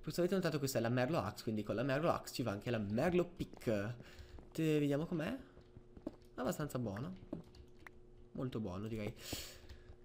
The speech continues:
E posso ripararlo sempre con la Flint, che è una cosa che ho. Quindi andiamo a appoggiare un po' di materiali che abbiamo in più. E sì, non sto facendo nulla in questo episodio.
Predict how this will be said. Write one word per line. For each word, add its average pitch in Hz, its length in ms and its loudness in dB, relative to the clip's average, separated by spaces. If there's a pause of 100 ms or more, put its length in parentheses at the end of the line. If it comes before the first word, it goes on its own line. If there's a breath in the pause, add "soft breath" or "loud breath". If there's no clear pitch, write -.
(200)
E 190 380 6
posso 151 200 0
ripararlo 135 260 2
sempre 131 260 0
con 156 120 2
la 190 40 4
Flint, 123 380 2
che 107 320 -2
è 107 60 -2
una 110 160 -2
cosa - 240 -6
che - 160 -2
ho. - 100 -8 (640 loud breath)
Quindi 131 480 4 (460 loud breath)
andiamo 135 380 0
a 135 80 -6
appoggiare 131 500 0
un 127 60 2
po' 127 100 2
di 107 80 2
materiali 147 340 4
che 208 80 0
abbiamo 240 220 4
in 302 120 2
più. 214 500 4 (440 loud breath)
E 175 720 2
sì, - 260 0
non 151 100 2
sto 175 120 -6
facendo 202 300 2
nulla 120 300 6
in 107 80 0
questo 110 220 -6
episodio. 101 560 -4